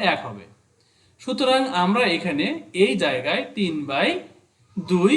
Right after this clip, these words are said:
এখানে আমরা লিখতে পারি, এই জায়গায়। মানে যেহেতু ভাগ দুই, সেটা হলো নিচে, ভাগ বা ভাজক থাকে নিচে, আর উপরে হলো এই তিনটা উপরে থাকলো।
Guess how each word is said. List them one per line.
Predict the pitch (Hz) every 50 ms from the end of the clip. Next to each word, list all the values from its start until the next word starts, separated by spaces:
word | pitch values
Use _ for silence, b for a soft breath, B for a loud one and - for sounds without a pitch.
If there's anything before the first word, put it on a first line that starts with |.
| 302 -
এখানে | - 175 170 190 185 180 160
আমরা | 151 151 147
লিখতে | 156 - - - 143
পারি, | - 117 104 104 98 - - _ _ _ _ _ _ _ _ _ _ _ _ _
এই | 160 156
জায়গায়। | 143 139 123 117 117 110 107 107 - b b b b b -
মানে | 151 170 185 190
যেহেতু | 180 180 190 214 233 208 - -
ভাগ | 190 185 170 208 220 214 208 180 165 147 139
দুই, | 147 131 120 107 107 - - _ _ _
সেটা | - - 196 190 220 214
হলো | 214 220 226
নিচে, | 226 226 226 208 - - - - - - - - b b b b b b b b
ভাগ | 196 160 170 185 196 208 202 202 - - - -
বা | 175 175 175 175
ভাজক | 165 170 190 190 175 196 190 196 196
থাকে | 190 180 180 190
নিচে, | 190 185 - - - 104 101 101 - - _ b b b b b b b b -
আর | 156 156 165 190 214 208 - 262
উপরে | 202 - 202 196 196 196
হলো | 190 190 190 208 233 311 - - - -
এই | 190 185 190
তিনটা | 185 - 196 175 160 147 - 196 208 285 294
উপরে | 202 185 160 151 139 127
থাকলো। | 127 127 117 120 101 101